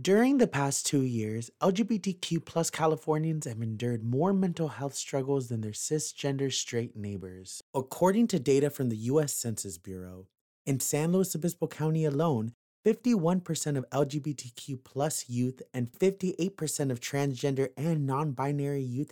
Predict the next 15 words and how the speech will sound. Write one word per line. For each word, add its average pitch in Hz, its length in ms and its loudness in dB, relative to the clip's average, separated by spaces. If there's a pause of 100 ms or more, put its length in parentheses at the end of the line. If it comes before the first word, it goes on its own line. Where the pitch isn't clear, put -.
have 120 140 -10
considered 131 520 -4
suicide, 110 760 -4
according 185 460 0
to 175 100 0
a 127 60 0
twenty 160 340 -2
nineteen 143 580 -2
mental 123 300 -2
health 120 300 -4
needs 107 260 -4
assessment 101 640 -10 (120)
by 113 140 -4
slo 117 320 -2
County. 92 540 -10